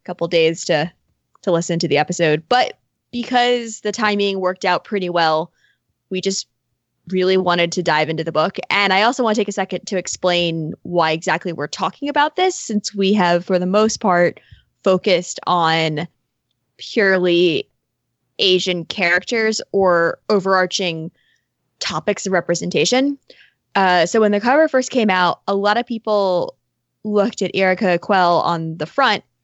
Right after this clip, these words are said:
and read her as being mixed Asian. And when I say a lot of people, I mean a lot of my fellow mixed half Asian people were like, "Oh, oh, she's mixed, yeah." So there's no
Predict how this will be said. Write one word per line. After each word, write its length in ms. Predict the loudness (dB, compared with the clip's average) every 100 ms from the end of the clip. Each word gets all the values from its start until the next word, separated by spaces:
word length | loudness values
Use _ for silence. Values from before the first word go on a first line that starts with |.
| _ -4
and 240 | -2 0
read 160 | 0 0
her 180 | 0 0
as 280 | 0 -4 -8
being 180 | -6 -4
mixed 240 | -4 -4 -4
Asian. 300 | -4 -4 -6
And 160 | -2
when 80 | 0
I 80 | 2
say 140 | 2
a 60 | 2
lot 160 | 2
of 60 | 2
people, 240 | -2 -2 0
I 120 | 2
mean 180 | 0 0
a 80 |
lot 240 | 2 2 2
of 220 | 0 -4 -18 _ _ _ _
my 180 | -2 -2
fellow 520 | 0 0 2 0 -2 -8 -18 _ _ -10
mixed 540 | -6 -6 -8 -14 -14 -4
half 300 | -4 -2 -4
Asian 300 | -4 -4 -8
people 340 | -8 -8 -8 _ -6
were 180 | 0
like, 220 | 0 0 -6 _ -2
"Oh, 340 | 2 2 -2 -12 _ -4
oh, 80 | -2
she's 300 | -2 -4 0
mixed, 400 | -2 -2 -8 -2
yeah." 260 | -2 -2 -6 _ _ _ _ _ _ _
So 680 | -20 -10 -2 0 2 0 -2 _ _ _ _ _ _ _ -20
there's 320 | -6 -2 0
no 520 | 2 2 2 0 -2